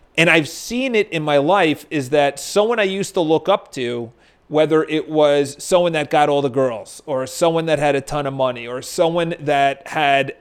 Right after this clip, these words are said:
uh, a ton or, or a great, uh, physique, you know, they, they were just, they just crushed it at the gym, I would say, "Wow." And then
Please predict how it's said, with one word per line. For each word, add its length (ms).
uh, 340
a 120
ton 440
or, 160
or 260
a 40
great, 600
uh, 240
physique, 720
you 140
know, 160
they, 200
they 200
were 160
just, 240
they 140
just 260
crushed 540
it 100
at 200
the 60
gym, 420
I 100
would 180
say, 240
"Wow." 420
And 160
then 300